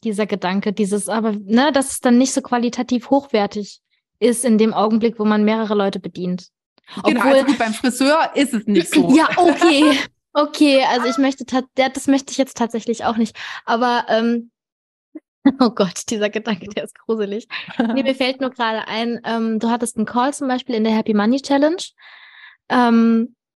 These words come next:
Speaker 1: wo du auch, also live gecoacht hast, wo du, ich glaub, es waren vier Frauen, ähm, die du
Speaker 2: Ja, ja.
Speaker 1: rausgesucht hast. Und das war ja quasi auch Gruppe, ne? Es war ja auch ein Gruppen-, also, und trotzdem bist du auf jeden Einzelnen eingegangen.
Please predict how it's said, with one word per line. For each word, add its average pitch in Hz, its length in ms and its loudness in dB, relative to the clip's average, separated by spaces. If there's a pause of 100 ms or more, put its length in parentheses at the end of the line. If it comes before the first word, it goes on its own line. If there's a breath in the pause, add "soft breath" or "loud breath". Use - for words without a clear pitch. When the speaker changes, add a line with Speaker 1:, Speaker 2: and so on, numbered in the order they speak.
(420)
Speaker 1:
wo 226 180 2
du 220 200 2
auch, 208 280 0 (120)
also 202 440 0
live 196 600 -2
gecoacht - 560 -4
hast, 320 300 -2
wo 240 60 -4
du, 240 180 -8 (100)
ich - 120 -14
glaub, 214 160 -6
es 208 80 0
waren 214 100 0
vier 269 400 0
Frauen, 269 500 -2 (120)
ähm, 262 200 0
die 254 80 -2
du 220 80 2
Speaker 2:
Ja, 226 60 0
ja. 254 40 2
Speaker 1:
rausgesucht 269 520 -4
hast. 302 260 -6 (760 loud breath)
Und 262 480 2 (1200)
das 247 200 0
war 294 80 2
ja 320 80 4
quasi 320 260 0
auch - 140 0
Gruppe, 185 320 -4 (120)
ne? 262 120 2
Es 370 100 -2
war 320 80 2
ja 254 140 2
auch 262 80 0
ein 285 80 2
Gruppen-, 277 520 -2
also, 226 360 0
und 240 160 2
trotzdem 277 220 -2
bist 269 120 0
du 233 60 0
auf 214 60 -6
jeden 233 200 -2
Einzelnen 214 340 -4
eingegangen. 285 460 -4